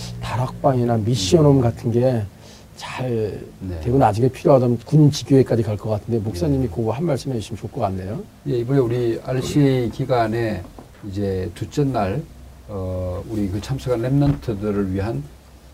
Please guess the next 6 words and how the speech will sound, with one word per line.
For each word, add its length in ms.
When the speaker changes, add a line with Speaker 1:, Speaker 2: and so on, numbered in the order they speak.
Speaker 2:
이제 340
전문별 640
그 360
세션이 380
있을 180
거예요. 200